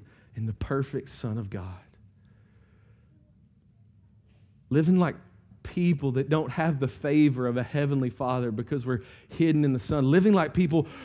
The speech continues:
that haven't been given the Spirit of God that cries out, "Abba, Father." We are fully loved, fully accepted, fully adored,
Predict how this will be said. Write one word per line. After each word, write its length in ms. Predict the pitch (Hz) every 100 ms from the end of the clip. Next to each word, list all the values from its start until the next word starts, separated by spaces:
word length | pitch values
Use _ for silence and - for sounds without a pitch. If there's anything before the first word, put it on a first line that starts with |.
| -
that 100 | 147
haven't 340 | 143 165 190 165
been 220 | 156 113
given 560 | 131 180 185 208 190 - -
the 80 | 147
Spirit 580 | - - - 185 185 175
of 140 | 131
God 320 | 135 123 139
that 100 | 123
cries 400 | - - 151 147
out, 200 | 143 127 - -
"Abba, 320 | 143 151 123
Father." 400 | - 98 - - _ - _ _ _ _ _ _ _ _ _ _ _ _ _ _ _ _ _ _ _ _ _ _ _ _ - _ _ _ _ _ _ _ _
We 120 | 143
are 60 | 120
fully 520 | - - 180 180 151
loved, 400 | 127 117 98 98 - -
fully 560 | - - 185 185 175 160
accepted, 480 | 156 - 139 - 113
fully 500 | - 170 180 180 165
adored, 380 | 139 160 156